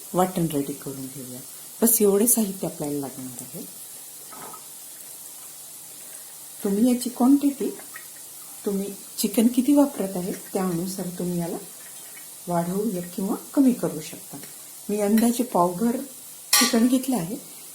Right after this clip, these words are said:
त्या अंदाजाने मी हे वाटण रेडी करत आहे. इथे बघा, मी आलं लसणाची पेस्ट करून घेतली आहे.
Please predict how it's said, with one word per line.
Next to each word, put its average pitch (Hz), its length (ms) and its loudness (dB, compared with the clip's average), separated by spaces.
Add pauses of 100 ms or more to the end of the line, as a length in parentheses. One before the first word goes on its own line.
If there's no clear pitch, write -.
त्या 220 220 4 (240)
अंदाजाने 202 500 2
मी 196 140 0
हे 226 140 6
वाटण 247 280 2 (260)
रेडी 165 220 6
करत 143 400 -6
आहे. 135 260 -12 (320)
इथे 202 200 -10
बघा, 190 240 -12 (920)
मी 180 80 0
आलं 165 220 0
लसणाची 170 560 -2
पेस्ट - 360 0
करून 196 280 4
घेतली 220 340 4
आहे. 151 240 -6